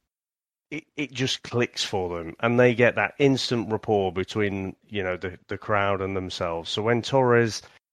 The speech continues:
came in, you know, again, he wasn't the finished article at that time. Comes in, scores an absolute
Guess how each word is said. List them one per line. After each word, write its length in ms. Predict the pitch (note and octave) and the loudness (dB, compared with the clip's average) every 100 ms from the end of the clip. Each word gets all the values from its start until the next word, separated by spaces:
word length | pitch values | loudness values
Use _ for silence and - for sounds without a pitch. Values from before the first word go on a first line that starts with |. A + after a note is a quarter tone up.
| - | -4
came 360 | A#2+ A2+ A2 | 2 2 4
in, 340 | G#2+ G#2+ G#2 G2 | 4 4 2 -4
you 160 | A2 C3 | -2 0
know, 140 | A2+ | 0
again, 320 | A2+ D3 C#3 | 0 2 4
he 160 | A#2 B2+ | 4 2
wasn't 460 | C#3 D3+ C3+ A#2+ - | 4 4 4 -2 -4
the 60 | |
finished 500 | - - C3+ A2+ - | -4 2 4 2 0
article 520 | B2 C#3+ - - G2 | 0 0 -2 -4 -2
at 80 | F2+ | -2
that 200 | F2 E2+ | -4 -6
time. 360 | - F2 E2 D#2+ - - - _ | -8 -8 -8 -8 -12 -20 -20 _
Comes 320 | - F3 C#3 | 2 4 6
in, 260 | A#2 G#2+ G#2 | 4 4 2
scores 360 | - - G2+ F#2 | -2 -4 -6 -4
an 60 | |
absolute 460 | A2+ G#2+ - A2+ G2 | -2 -2 -4 -6 -6